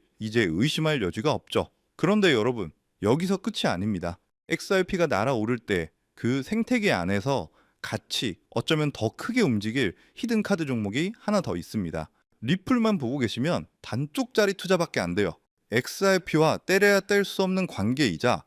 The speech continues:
세력들이 이천이십육 년을 위해 조용히 매집 중인 이 연관 종목 숨겨져 있다는 건데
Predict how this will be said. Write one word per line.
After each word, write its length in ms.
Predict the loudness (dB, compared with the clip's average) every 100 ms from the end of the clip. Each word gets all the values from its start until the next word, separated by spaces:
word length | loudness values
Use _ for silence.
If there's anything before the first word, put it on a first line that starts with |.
| _
세력들이 640 | -4 0 0 0 0 0
이천이십육 680 | -2 -2 -2 -2 -2 -2 -2
년을 340 | -2 0 -2
위해 280 | 0 2 2 -2
조용히 420 | 0 2 2 0
매집 380 | 2 2 0 -4
중인 280 | -4 -2 -2
이 200 | -2 0
연관 440 | 0 0 0 0
종목 300 | -2 -2 -4
숨겨져 420 | -4 -2 0 0
있다는 380 | -2 -2 -4 -2
건데 380 | -4 0 2